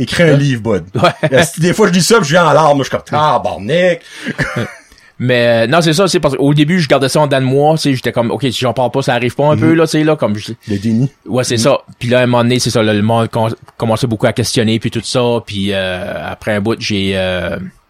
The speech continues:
Speaker 2: j'ai dit, ok, là, le monde, le monde questionne, le monde a, a des doutes, ça fait six
Speaker 1: Uh-huh.
Speaker 2: mois que j'en parle, ça fait au mois de février, j'ai mis un post, j'ai dit, regarde, j'ai
Speaker 1: Mhm.
Speaker 2: expliqué la situation. Puis, euh, tu sais, j'ai écrit ça, j'étais en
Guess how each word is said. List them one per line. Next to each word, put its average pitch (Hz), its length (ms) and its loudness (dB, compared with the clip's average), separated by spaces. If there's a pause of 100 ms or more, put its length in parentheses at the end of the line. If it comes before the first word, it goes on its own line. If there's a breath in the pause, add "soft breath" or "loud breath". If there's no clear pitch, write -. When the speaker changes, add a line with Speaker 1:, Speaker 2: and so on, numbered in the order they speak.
(760 soft breath)
Speaker 2:
j'ai 101 160 -6
dit, 104 80 -2
ok, 101 120 -4
là, 85 160 -4
le 90 60 -8
monde, 92 220 -6
le 92 60 -6
monde 98 180 -4
questionne, 98 340 -6
le 98 60 -2
monde 95 580 -4
a, - 40 -6
a 104 40 -4
des 98 180 -4
doutes, 98 220 -6
ça 98 80 -10
fait - 80 -12
six 95 80 -10
Speaker 1:
Uh-huh. 95 40 -4
Speaker 2:
mois 104 100 -2
que 101 60 -4
j'en 92 140 -4
parle, 101 200 -2
ça 98 60 -8
fait 104 100 -2
au 95 80 0
mois 101 140 -2
de - 40 -14
février, 104 320 -2
j'ai 95 140 -4
mis 101 80 -2
un 95 80 -4
post, 98 300 -4
j'ai 98 80 -4
dit, 90 80 -8
regarde, 92 280 -4
j'ai 107 60 -4
Speaker 1:
Mhm. 107 60 2
Speaker 2:
expliqué 104 240 2
la 95 100 -4
situation. 98 540 -4 (1080)
Puis, 98 220 -4
euh, 90 160 -2
tu 104 220 -2
sais, 85 120 -2
j'ai - 100 -8
écrit 85 160 -12
ça, 78 140 -10
j'étais 78 260 -14
en 82 140 -16